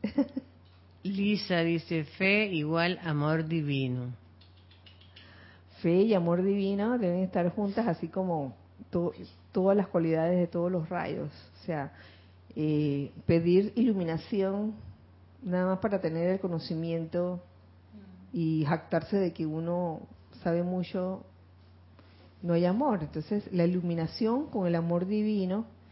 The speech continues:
Speaker 1: te permite ver las cosas claramente, te permite comprender. Y así sucesivamente. En el, ya el último que habíamos tocado había sido la consagración. Eh, la consagración como cualidad de, del,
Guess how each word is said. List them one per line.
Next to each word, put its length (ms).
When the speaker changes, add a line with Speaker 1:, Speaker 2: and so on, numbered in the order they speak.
Speaker 1:
te 100
permite 680
ver 200
las 120
cosas 300
claramente, 840
te 120
permite 400
comprender. 680
Y 100
así 200
sucesivamente. 1400
En 80
el, 240
ya 300
el 260
último 300
que 100
habíamos 320
tocado 360
había 220
sido 240
la 120
consagración. 1080
Eh, 240
la 100
consagración 840
como 240
cualidad 420
de, 220
del, 440